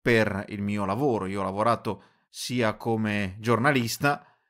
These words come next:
sia come autore televisivo per tanti anni e quindi ho avuto anche occasione di incontrare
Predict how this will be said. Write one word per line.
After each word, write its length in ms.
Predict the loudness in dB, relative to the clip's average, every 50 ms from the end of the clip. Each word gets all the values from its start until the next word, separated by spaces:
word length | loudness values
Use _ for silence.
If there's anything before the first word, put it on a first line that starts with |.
| _ _ _
sia 440 | _ -12 -10 -6 -2 0 0 0 0
come 480 | 0 -2 -2 0 0 0 0 0 -2 0
autore 640 | 0 0 0 2 4 6 6 6 8 6 4 2 2
televisivo 960 | 0 0 0 2 0 0 -2 0 0 0 0 -2 -4 -6 -8 -10 -14 _ _ _ _ _
per 180 | _ -6 -6 -4
tanti 360 | -2 -2 -2 -2 -2 0 2
anni 300 | 2 2 2 2 0 -2
e 40 | -2
quindi 280 | -4 -4 -4 -2 -2 -2
ho 80 | -2
avuto 320 | -2 -2 -4 -4 0 0 0
anche 360 | 0 0 -2 -6 -10 -12 -12 _ _ _ _
occasione 460 | -14 -10 -6 -6 -2 -2 0 -2 -2
di 100 | -2 -4
incontrare 800 | -6 -8 -8 -6 0 2 2 4 2 2 -2 -6 _ _ _